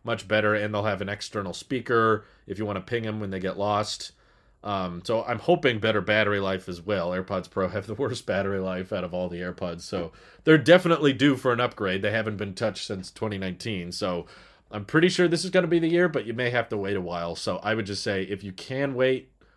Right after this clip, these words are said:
go ahead, but if you can't, then I don't know. I haven't tried the Beats Studio or the Pro headphones, um, so I, I can't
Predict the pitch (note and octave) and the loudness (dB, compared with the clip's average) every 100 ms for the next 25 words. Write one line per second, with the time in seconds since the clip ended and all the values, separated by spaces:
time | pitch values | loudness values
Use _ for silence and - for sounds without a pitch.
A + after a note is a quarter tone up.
0 | _ - A2+ G#2 A2+ A2+ G2+ G2 F#2 - | _ -2 0 2 0 0 -2 -4 -6 -4
1 | A2 A2 F2+ F#2+ F#2 F2+ _ _ _ _ | -4 -4 -4 -4 -6 -10 _ _ _ _
2 | _ _ - D#3+ F#3 B2+ C3 F#3 D3+ - | _ _ -2 2 4 4 2 0 0 4
3 | C3+ C3 A2+ A2 F#2 G2+ G2 - - G2+ | 4 4 2 0 0 -4 -6 -8 -6 -4
4 | G2 F#2+ F#2+ F2+ F2 - F2+ F2 F2 - | -2 -2 -2 -4 -8 -6 -6 -6 -10 -8
5 | F2 E2+ - - F2 F2 E2+ E2 _ _ | -10 -10 -12 -14 -12 -10 -10 -14 _ _
6 | _ - G2+ F#2+ F#2 - F#2+ - G#2 F#2+ | _ -4 -2 -2 -6 -12 -12 -8 -8 -8